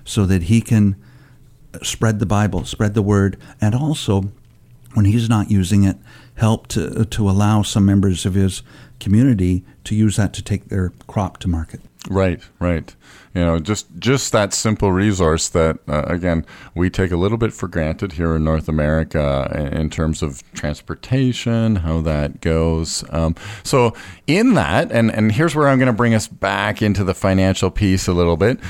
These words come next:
Speaker 2: So, um, you know, that has a financial component to it. I know you raised some support for that, but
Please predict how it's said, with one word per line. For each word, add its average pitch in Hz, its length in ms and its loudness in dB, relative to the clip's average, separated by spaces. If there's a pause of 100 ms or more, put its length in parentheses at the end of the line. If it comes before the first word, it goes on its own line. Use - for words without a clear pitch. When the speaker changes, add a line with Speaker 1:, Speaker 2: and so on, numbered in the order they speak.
(140)
Speaker 2:
So, 98 720 4
um, 95 320 4
you 113 100 -2
know, 95 100 2
that 101 140 2
has 113 220 0
a 120 80 0
financial 90 960 0 (100)
component 87 640 0
to 92 220 -2
it. 117 60 0
I 92 80 2
know 92 160 2
you 87 180 0
raised 85 300 0
some 92 260 0
support 87 600 -2
for 85 280 -2
that, 76 540 -2 (320)
but 110 160 2